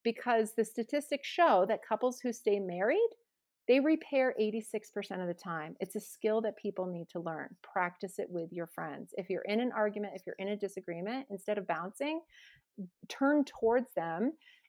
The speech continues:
And even just this statement, "This is hurting my heart, and I don't want this to be going on in our friendship. Can we talk about it?" is an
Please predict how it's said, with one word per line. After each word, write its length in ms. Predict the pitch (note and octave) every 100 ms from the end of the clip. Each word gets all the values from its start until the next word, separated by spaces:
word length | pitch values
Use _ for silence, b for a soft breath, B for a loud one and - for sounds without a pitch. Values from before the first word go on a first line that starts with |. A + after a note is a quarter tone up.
| -
And 160 | A3+ A#3+
even 320 | B3+ C#4+ D#4+
just 180 | D4+ -
this 160 | B3+ -
statement, 440 | - G3+ A3 C4+ A#3+
"This 160 | G#3
is 120 | G#3+ -
hurting 260 | G#3 G#3 G3+
my 140 | E3+
heart, 540 | E3+ F3+ F#3+ F#4 - - _ _ _ A3
and 160 | G#3 G3
I 120 | F#3+
don't 160 | F#3+ F#3+
want 180 | G3+ F#3
this 180 | G3+ -
to 100 | G3
be 120 | F#3+
going 260 | F#3 F3+ F#3
on 120 | F3+
in 80 | F3+
our 100 | F3
friendship. 480 | - E3 F3+ C4+ C#4
Can 100 | -
we 100 | F#3
talk 320 | F3 - E3+ G3
about 280 | A3 C4 D#4+
it?" 160 | E4 - -
is 140 | G#3+
an 120 | G#3+